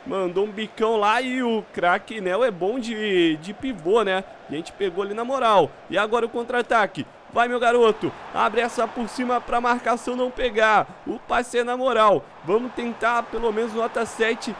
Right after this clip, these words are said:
pra não ter risco de ser substituído. Aí esse mano me faz isso,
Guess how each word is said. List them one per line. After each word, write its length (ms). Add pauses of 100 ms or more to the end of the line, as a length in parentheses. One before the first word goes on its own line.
(160)
pra 160
não 200
ter 180
risco 340
de 80
ser 160
substituído. 1120 (600)
Aí 300
esse 280
mano 380
me 160
faz 520
isso, 480